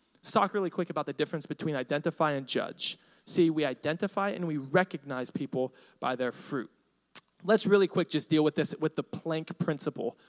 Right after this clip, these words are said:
which means what? Look at myself first. Look at my, everyone take your finger and point at yourself. Point at yourself. We're gonna deal with the, the plank principle real quick. Okay, you put your hands down. That was, <laughs> it looks so weird from here. Like,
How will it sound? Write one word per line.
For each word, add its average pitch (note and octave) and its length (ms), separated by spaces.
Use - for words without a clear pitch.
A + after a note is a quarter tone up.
which D3+ 180
means D3 180
what? C#3 240
Look D3+ 160
at D#3+ 40
myself C3+ 380
first. - 440
Look D3 80
at C#3+ 60
my, C#3 60
everyone D3+ 300
take F3 180
your E3+ 80
finger F3+ 220
and C3 100
point E3+ 200
at - 100
yourself. - 540
Point F3 180
at - 60
yourself. - 320
We're D3+ 100
gonna D#3+ 100
deal E3 120
with D#3 120
the, - 80
the - 80
plank - 480
principle C#3+ 360
real B2 100
quick. - 200
Okay, B2+ 140
you B2+ 100
put - 160
your B2 80
hands A#2+ 160
down. A#2+ 120
That B2 100
was, A#2 160
<laughs> - 0
it - 100
looks A3 200
so A3+ 200
weird D#3+ 400
from C#3 200
here. D3 420
Like, F3 160